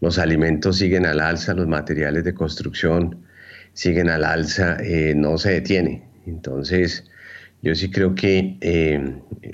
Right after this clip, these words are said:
la, la reversión que podemos tener en el crecimiento colombiano, que, pues, nos hemos, pues, jactado bastante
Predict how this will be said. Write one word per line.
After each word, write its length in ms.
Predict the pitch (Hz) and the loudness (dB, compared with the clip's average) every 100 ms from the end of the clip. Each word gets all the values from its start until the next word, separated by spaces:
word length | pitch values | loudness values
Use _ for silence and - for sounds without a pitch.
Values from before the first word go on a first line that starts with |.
| - | -14
la, 320 | 57 73 73 | -8 -4 -4
la 260 | - 82 73 | -2 -2 0
reversión 960 | 80 76 76 - 95 90 92 90 92 - - - _ - | 0 0 0 0 2 4 4 2 -4 -14 -20 -20 _ -4
que 140 | 95 | -4
podemos 420 | - 80 85 95 | 0 2 2 0
tener 280 | 92 80 76 | 0 0 2
en 120 | 85 | 2
el 160 | 90 92 | 0 0
crecimiento 720 | 82 78 76 80 80 76 95 | -2 -2 0 0 0 0 -2
colombiano, 880 | 95 82 76 76 76 76 85 90 - _ - | 0 2 2 0 0 0 -2 -6 -10 _ -12
que, 100 | - | -8
pues, 320 | 78 76 - | -6 -6 -6
nos 180 | 71 78 | -4 -4
hemos, 240 | 76 80 | -4 -2
pues, 180 | 87 82 | -4 -2
jactado 480 | 76 71 - 78 80 | -2 -4 -2 0 0
bastante 480 | 78 - 73 73 | 0 -2 -4 0